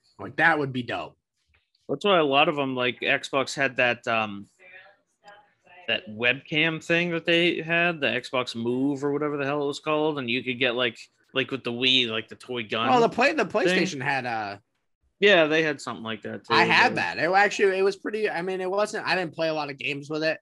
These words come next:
Speaker 1: um, but the Xbox had the Kinect, which had the webcam,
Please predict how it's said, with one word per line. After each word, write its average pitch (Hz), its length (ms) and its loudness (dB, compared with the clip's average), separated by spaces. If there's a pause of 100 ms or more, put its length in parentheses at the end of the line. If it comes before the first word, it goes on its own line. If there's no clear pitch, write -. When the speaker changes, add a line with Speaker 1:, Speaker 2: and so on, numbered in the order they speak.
Speaker 1:
um, 117 440 -6 (640)
but 139 160 0
the 135 200 0
Xbox 165 400 0
had 160 160 -2
the 156 60 -4
Kinect, 123 460 -6 (260)
which 110 120 -12
had 135 180 -2
the 135 80 -4
webcam, 117 800 -6